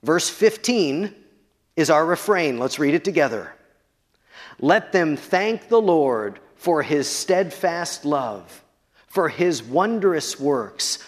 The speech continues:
to the children of man." Those who are redeemed give thanks to their Redeemer. We come to scene three, verse seventeen. "Some were fools through their sinful ways, and because of their iniquities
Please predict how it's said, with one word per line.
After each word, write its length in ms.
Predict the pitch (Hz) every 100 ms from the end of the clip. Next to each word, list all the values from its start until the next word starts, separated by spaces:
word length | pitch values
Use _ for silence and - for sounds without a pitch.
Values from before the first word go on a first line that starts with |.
| -
to 100 | 170
the 140 | 147
children 560 | 143 - 196 180 139 120
of 160 | 113
man." 580 | 113 123 131 110 90 85 _ - -
Those 260 | 151 147
who 140 | - 147
are 100 | 131
redeemed 560 | 131 117 165 139 113
give 160 | 139 131
thanks 520 | - 151 127 - -
to 140 | -
their 180 | 110 110
Redeemer. 560 | 107 110 120 104 98 - _ _ _ _ _ _ _ _ _ _ _ _ -
We 100 | 185
come 200 | 202 196
to 80 | 180
scene 360 | - 214 214
three, 360 | 190 214 226 160
verse 480 | 123 170 165 - -
seventeen. 1040 | - - 165 170 175 - 190 135 95 - _ _ _ _ _ _ _ _ _ _
"Some 420 | - - 269 269
were 160 | 262 254
fools 920 | - - 269 269 170 92 87 - - _ _
through 160 | 196 180
their 140 | 143
sinful 520 | - - 135 120 123
ways, 320 | 107 104 85 104
and 140 | 185
because 380 | 202 - 262 247
of 100 | 180
their 180 | 185 175
iniquities 800 | 170 254 196 156 107 92 -